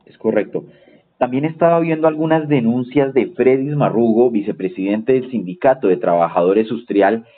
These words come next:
en el que señalaba que los descuentos no solo se estarían dando por ir al baño,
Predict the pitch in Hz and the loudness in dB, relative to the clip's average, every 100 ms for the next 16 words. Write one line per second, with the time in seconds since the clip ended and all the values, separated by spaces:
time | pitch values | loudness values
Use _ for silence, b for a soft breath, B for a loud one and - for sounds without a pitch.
0 | b b - 131 127 127 127 117 123 147 | b b -2 -2 0 -2 0 2 2 0
1 | 151 147 78 - _ 135 131 135 117 117 | 2 0 0 -8 _ 2 4 4 2 0
2 | 139 143 147 156 165 170 165 170 175 175 | 0 0 2 0 2 0 2 0 0 0
3 | 110 110 123 135 139 135 117 101 - - | 0 0 0 0 0 -2 0 -2 -2 0
4 | 139 143 143 127 117 131 | 2 2 0 -2 -4 -8